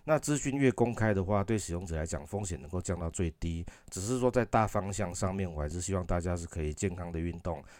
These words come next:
那不要，尽量不要使用药物。但是当不得已的时候呢，啊，麻烦就资讯呢要多看一点。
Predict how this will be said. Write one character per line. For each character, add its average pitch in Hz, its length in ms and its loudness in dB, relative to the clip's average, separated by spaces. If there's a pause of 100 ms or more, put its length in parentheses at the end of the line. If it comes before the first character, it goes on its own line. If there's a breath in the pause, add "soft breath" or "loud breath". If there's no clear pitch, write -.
那 101 180 0
不 87 160 -4
要， 95 300 2
尽 117 160 -4
量 107 140 0
不 92 120 -2
要 90 100 0
使 78 180 -6
用 78 180 -6
药 85 160 0
物。 82 180 -4 (220 loud breath)
但 127 140 4
是 127 100 0
当 127 220 4
不 123 160 -4
得 90 200 0
已 87 140 -4
的 80 100 -6
时 87 180 -6
候 92 120 -2
呢， 76 320 -10 (480 soft breath)
啊， 80 120 -2
麻 92 220 6
烦 92 220 4
就 104 100 0
资 104 220 0
讯 92 200 -2
呢 85 120 -4
要 95 100 0
多 95 180 0
看 87 240 -2
一 92 80 -6
点。 78 160 -6